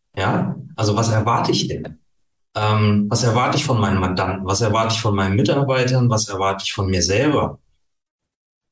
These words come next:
Ähm, sich darüber Gedanken zu machen in dieser frei gewordenen Zeit. Und die dritte Frage ist dann,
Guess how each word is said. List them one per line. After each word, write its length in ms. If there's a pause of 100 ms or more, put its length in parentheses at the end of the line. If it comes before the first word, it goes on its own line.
(180)
Ähm, 520
sich 220
darüber 540
Gedanken 400
zu 160
machen 260
in 160
dieser 220
frei 340
gewordenen 520
Zeit. 360
Und 160
die 80
dritte 320
Frage 400
ist 180
dann, 280